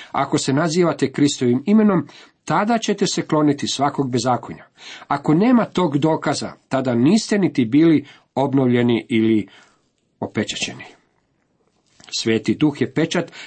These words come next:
a to je ujedno i garancija da će nas Bog izbaviti. Zapečaćeni smo za dan otkupljenja. Doći će dan kad će nas Sveti Duh predati Kristu. Lijepo je biti opečaćen na takav način. Nalik smo pismu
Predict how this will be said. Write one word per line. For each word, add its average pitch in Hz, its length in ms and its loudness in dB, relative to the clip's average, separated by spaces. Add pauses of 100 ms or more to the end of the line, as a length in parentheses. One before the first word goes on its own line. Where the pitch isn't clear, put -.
a 123 80 -4
to 135 160 0
je 139 80 4
ujedno 131 460 4
i 110 240 -4
garancija 143 640 -2 (220)
da 123 100 -4
će 123 140 -4
nas 120 120 0 (140)
Bog 139 280 0
izbaviti. 117 580 -4 (360)
Zapečaćeni 202 840 -2
smo 143 260 0
za 101 180 -4
dan 143 400 -2
otkupljenja. 120 640 -2 (460)
Doći 147 320 0
će 147 160 -2
dan 202 300 0 (100)
kad 160 160 -4
će 151 140 -2
nas 147 180 0
Sveti 208 360 -2
Duh 151 340 0
predati 139 420 -2
Kristu. - 380 -2 (460)
Lijepo 226 280 2
je 139 60 2
biti 147 380 0
opečaćen 143 560 -4
na 117 80 0
takav 139 440 -4
način. 156 360 -2 (420)
Nalik 143 360 0
smo 139 200 -2
pismu 196 460 2